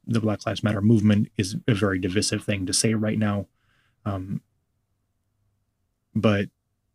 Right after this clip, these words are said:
it was just one of those things where it's like, "Are you fucking joking me?" Like, you have nothing better to do than to type up a letter and make it as threateningly non-threatening as possible. Like, like, it's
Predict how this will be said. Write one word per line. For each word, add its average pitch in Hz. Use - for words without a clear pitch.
it 139
was 131
just -
one 160
of 143
those 120
things 131
where 110
it's 104
like, 104
"Are 120
you 131
fucking 131
joking 104
me?" 127
Like, 123
you 156
have 143
nothing 151
better 104
to 117
do 104
than 113
to 101
type 110
up 135
a 123
letter 95
and 113
make 110
it 107
as 98
threateningly 135
non-threatening 107
as 90
possible. -
Like, 113
like, 135
it's 131